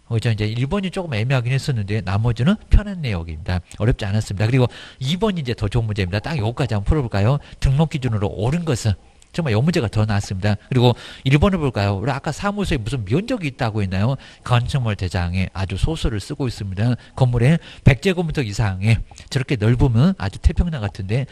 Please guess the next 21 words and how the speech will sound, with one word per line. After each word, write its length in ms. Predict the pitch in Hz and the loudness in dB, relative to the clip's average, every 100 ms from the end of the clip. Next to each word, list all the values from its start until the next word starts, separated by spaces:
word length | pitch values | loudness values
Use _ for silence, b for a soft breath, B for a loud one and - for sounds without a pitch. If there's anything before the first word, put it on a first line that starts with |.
| B - | B -12
사무소를 680 | - 202 196 - 127 170 B B | -2 -2 0 0 2 2 B B
확보하래요. 640 | - - 123 98 101 92 B B B - | -12 -10 -8 -4 -4 -4 B B B 0
면적은 420 | 113 165 220 202 | 4 4 2 -6
아예 240 | 143 185 165 | -8 -6 -4
없습니다. 720 | 151 - 135 107 101 107 139 B B - | -4 -6 -6 -6 -2 0 0 B B -4
저 100 | 139 | 0
면적을 380 | 120 185 190 151 | 2 0 -2 -4
딱 140 | 139 | -8
있는 280 | 107 120 165 | -4 0 0
것처럼 280 | 165 104 85 | 0 -4 -4
속여봤습니다. 760 | 156 131 95 80 - 85 82 B - | -4 -2 -4 -6 -6 -4 -6 B -6
정말 240 | 233 220 | -4 -2
이런 160 | 110 131 | 0 0
문제 160 | 120 | 0
아주 180 | 85 87 | -2 -4
괜찮았습니다. 800 | - 87 110 98 - 87 87 98 - B | -6 -2 0 0 -2 -6 -2 -2 -2 B
그리고 240 | 123 117 117 B B | 0 2 0 B B
이제 100 | - | -4
이 140 | 117 180 | -2 -2
번 120 | 196 | 0
보시니까 440 | 151 - - 104 | 0 -2 -2 -2